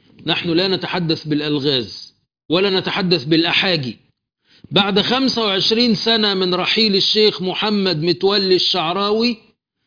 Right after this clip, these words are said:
يمزقون الأكفان عن حياة الشيخ ويوسعونه نقدا الآن، الآن بالتزامن عدة جبهات تتناول الشيخ.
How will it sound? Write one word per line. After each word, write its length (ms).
يمزقون 800
الأكفان 1120
عن 180
حياة 420
الشيخ 640
ويوسعونه 840
نقدا 360
الآن، 580
الآن 420
بالتزامن 880
عدة 320
جبهات 880
تتناول 600
الشيخ. 680